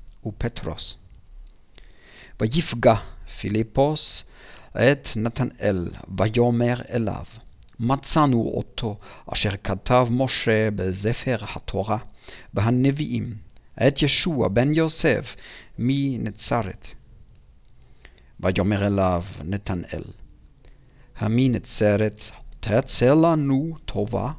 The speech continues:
ויאמר אליו, "בוא וראה." וירא ישוע את נתנאל בא לקראתו,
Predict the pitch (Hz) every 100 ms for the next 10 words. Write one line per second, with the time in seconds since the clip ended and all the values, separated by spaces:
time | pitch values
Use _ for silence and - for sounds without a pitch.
0 | - - - - - - - - - -
1 | - - - 87 95 104 110 110 - 110
2 | 117 90 87 - - - - 110 139 156
3 | - 147 151 151 123 - - - - -
4 | - - - - - - - 101 107 127
5 | 135 110 - - - 113 107 110 110 -
6 | - - 127 - 110 135 151 - 95 92
7 | 98 95 92 101 - - - 113 120 -
8 | 98 107 - - 101 104